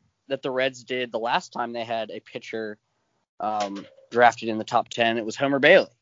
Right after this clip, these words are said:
Um, didn't necessarily light the world on fire. They brought him up to sell tickets. And Homer Bailey was Homer Bailey. He was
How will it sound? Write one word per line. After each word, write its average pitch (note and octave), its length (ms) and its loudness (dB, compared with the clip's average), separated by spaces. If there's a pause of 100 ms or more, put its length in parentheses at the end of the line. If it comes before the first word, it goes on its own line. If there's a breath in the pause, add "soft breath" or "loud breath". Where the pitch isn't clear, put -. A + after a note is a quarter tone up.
(580)
Um, G#2 520 -8 (280)
didn't C#3 240 -2
necessarily C3+ 520 0
light B2 200 0
the B2+ 80 -8
world C3 240 0
on C3+ 100 -4
fire. C3 500 0
They A#2+ 220 -6
brought A#2+ 240 -2
him B2 100 -4
up B2 140 -6
to - 80 -18
sell B2 200 -4
tickets. - 580 -10 (720)
And B2 280 -2
Homer C#3 260 -2
Bailey D3 300 4
was C#3 140 -4
Homer C#3 220 -2
Bailey. B2 340 2
He B2+ 160 -6
was A2 240 -8